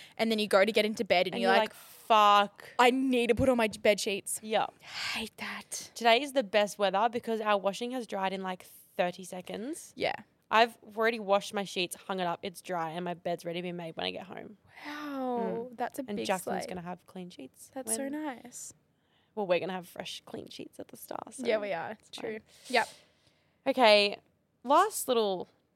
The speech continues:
Speaker 2: topic we wanna touch on
Speaker 1: Mm.
Speaker 2: is will, well,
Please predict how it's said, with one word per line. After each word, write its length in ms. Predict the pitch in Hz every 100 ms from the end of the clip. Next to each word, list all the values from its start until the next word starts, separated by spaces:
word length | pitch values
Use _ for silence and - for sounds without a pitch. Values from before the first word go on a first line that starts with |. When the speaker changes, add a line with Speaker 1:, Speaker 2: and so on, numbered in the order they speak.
| _ _ _ _
Speaker 2:
topic 460 | - - 208 185
we 100 | 202
wanna 160 | 185 175
touch 240 | 180 175
on 200 | 175 175 156
Speaker 1:
Mm. 160 | 247 233 _ _ - -
Speaker 2:
is 200 | 254 226
will, 360 | 208 240 262 262 - _ _ -
well, 340 | 196 165 -